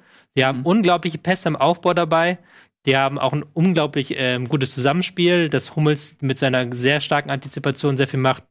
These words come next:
Speaker 1: Ho-, Boateng mit seiner sehr starken Endverteidigung. Und wenn die beiden halt geistig und auch körperlich, äh, auf hohem Niveau sind, dann funktioniert das perfekt. Das siehst du aktuell wieder, was die teilweise da jetzt gegen Wolfsburg wieder für Pässe rausgehauen haben im Spielaufbau
Speaker 2: Mhm.
Speaker 1: einfach. Das ist sensationell, so.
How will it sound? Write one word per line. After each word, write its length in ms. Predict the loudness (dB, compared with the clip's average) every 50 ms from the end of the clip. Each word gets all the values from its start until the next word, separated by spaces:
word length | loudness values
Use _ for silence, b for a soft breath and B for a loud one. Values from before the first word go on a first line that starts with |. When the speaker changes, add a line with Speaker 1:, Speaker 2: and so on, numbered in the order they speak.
| _ _
Speaker 1:
Ho-, 200 | -8 -8 -8 -8 _ _ _ -12 -12 -12 _
Boateng 480 | 2 2 4 4 2 2 0 0 0 0
mit 100 | -2 -2
seiner 220 | -2 -2 0 0
sehr 200 | 2 2 2 2
starken 300 | 2 0 -2 -2 -2 -2 -2
Endverteidigung. 880 | -2 -2 -2 0 -2 -4 0 0 0 2 2 2 0 0 -2 -2 B B B B B B B B B B B _
Und 260 | 2 2 2 2 2
wenn 140 | 2 2 2
die 80 | 2 2
beiden 300 | 2 0 0 0 0 -2
halt 160 | -2 -2 -2
geistig 460 | -2 0 0 0 -2 -2 -4 -4 -4
und 100 | 0 0
auch 140 | -2 -2 0
körperlich, 680 | 0 0 0 2 0 0 0 0 -2 -2 -4 -8 -4
äh, 260 | -2 0 0 0 -2 -2
auf 200 | -4 -6 -6 -4
hohem 240 | -2 -2 0 0 0
Niveau 280 | 0 2 2 2 2 2
sind, 200 | 0 0 0 0
dann 200 | 0 -2 -4 -8
funktioniert 380 | -6 -8 -4 -2 -2 0 0
das 120 | 0 -2 -2
perfekt. 340 | -6 -4 -2 -4 -6 -4
Das 60 | -4 -4
siehst 180 | -4 -2 -2
du 80 | 0 -2
aktuell 440 | -2 -2 -2 -4 -2 0 0 0 0
wieder, 200 | 0 -2 0 -2
was 140 | -2 -4
die 140 | -2 -6 -4
teilweise 380 | -2 -2 0 0 0 -2 0 0
da 120 | 0 0
jetzt 140 | 0 0 -2
gegen 180 | -4 -4 0 0
Wolfsburg 320 | 0 0 0 0 -2 0
wieder 120 | 0 -2
für 120 | -2 -2 -4
Pässe 260 | -2 -2 -2 -2 0
rausgehauen 480 | 0 0 0 -2 -4 -2 -2 -2 0 0
haben 80 | -2
im 60 | -4
Spielaufbau 560 | -6 -2 0 0 2 2 2 0 0 0 0 0
Speaker 2:
Mhm. 60 | 0
Speaker 1:
einfach. 300 | -2 0 0 0 -2 B B B B B B B B B B
Das 160 | -4 -2 -2
ist 100 | 0 0 2
sensationell, 600 | 2 2 2 0 0 0 -2 -2 -2 -2 -2 -6
so. 160 | -10 -12 -12